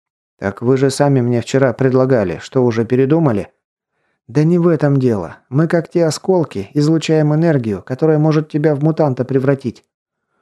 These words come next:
«Ну а зачем я тогда пришел сюда?»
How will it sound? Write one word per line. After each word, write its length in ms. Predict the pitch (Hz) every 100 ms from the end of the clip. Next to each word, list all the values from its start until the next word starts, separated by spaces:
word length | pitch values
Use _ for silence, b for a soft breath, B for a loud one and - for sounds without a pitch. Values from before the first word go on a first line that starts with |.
| _ _ _
«Ну 220 | 95 110
а 60 | 117
зачем 360 | 127 - 156
я 140 | 151 139
тогда 300 | 135 139 131
пришел 420 | 131 131 143 147
сюда?» 380 | - 135 139